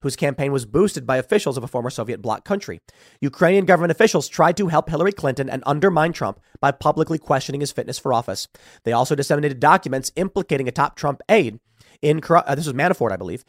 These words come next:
and suggested they were investigating the matter, only to back away after the election. And they helped Clinton's allies research damaging information on Trump and his advisors, a Politico investigation found. It's right there.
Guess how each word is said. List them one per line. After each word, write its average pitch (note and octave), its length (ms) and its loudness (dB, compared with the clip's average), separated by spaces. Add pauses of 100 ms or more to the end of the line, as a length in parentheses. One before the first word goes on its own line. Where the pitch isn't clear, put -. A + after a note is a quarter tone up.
(140)
and D3+ 160 -2
suggested F3+ 460 2
they G#3 60 4
were A3+ 120 6
investigating A3+ 560 2
the C3 60 0
matter, G#2 280 -4 (520)
only F#3 240 4
to G3 80 4
back D#3 340 2
away E3+ 280 4
after C3+ 280 -2
the B2+ 80 -4
election. C#3 460 0 (440)
And C#3 140 -2
they G3+ 140 6
helped F#3 320 2
Clinton's F3+ 440 -2
allies D3 460 2
research C#3+ 500 -2
damaging E3+ 400 -2
information D3+ 440 -2
on D3+ 80 -4
Trump B2 200 -4
and A#2 60 -8
his A#2+ 80 -6
advisors, C3+ 560 2 (320)
a A#2+ 80 -4
Politico C3+ 480 -2
investigation A2 800 -8
found. F2 340 -12 (840)
It's - 100 -12
right D#3+ 140 -2
there. D3+ 200 -4